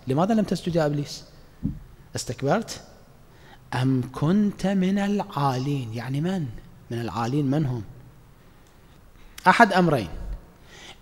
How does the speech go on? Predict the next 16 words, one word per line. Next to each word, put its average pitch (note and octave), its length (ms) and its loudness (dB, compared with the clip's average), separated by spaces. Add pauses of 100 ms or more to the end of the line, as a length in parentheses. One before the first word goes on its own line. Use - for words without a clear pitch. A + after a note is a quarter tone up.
إما F#3+ 500 8 (100)
أنت E3+ 520 4 (480)
صدر E3+ 580 6
منك D#3 420 4
هذا C#3+ 280 2
الامتناع، D3 540 4 (200)
امتناع C3+ 260 2
عن C3+ 120 2
السجود C#3 500 0 (240)
استكباراً، G3 1000 4 (1800)
أو A3 480 6
صدر A#3+ 580 0
منك C4+ 440 4
لأنك C4 600 4
من C4 180 4
العالين. F3 800 4